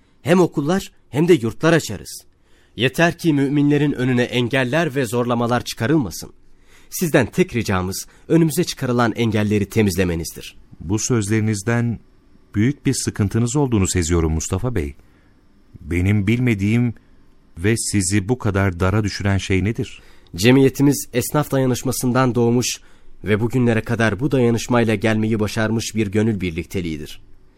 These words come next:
Speaker 1: Biz ticaret yapabildiğimiz sürece ayakta kalmayı başarabilir ve bu birlikteliği sürdürebiliriz. Eğer esnaf üyesi bulunduğu cemiyetten ve içinde bulunduğu faaliyetten ötürü tehdit edilirse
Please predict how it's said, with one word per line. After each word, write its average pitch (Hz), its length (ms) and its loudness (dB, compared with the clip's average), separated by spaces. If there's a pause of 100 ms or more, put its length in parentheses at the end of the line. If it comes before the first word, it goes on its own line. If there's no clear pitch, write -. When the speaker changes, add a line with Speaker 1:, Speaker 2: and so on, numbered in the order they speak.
(320)
Speaker 1:
Biz 190 180 2
ticaret 143 440 0
yapabildiğimiz 120 720 0
sürece 110 420 0 (260)
ayakta 120 400 -2
kalmayı 117 420 -2
başarabilir 107 640 -4 (460)
ve 104 260 2
bu 135 180 0
birlikteliği 117 600 0
sürdürebiliriz. 92 960 -4 (380)
Eğer 151 300 2
esnaf 139 420 -2 (180)
üyesi 143 360 0
bulunduğu 139 400 0
cemiyetten 127 760 0 (500)
ve 113 120 4
içinde 135 380 2
bulunduğu 143 420 2
faaliyetten 131 580 0
ötürü 131 320 0
tehdit 135 340 0
edilirse 143 640 0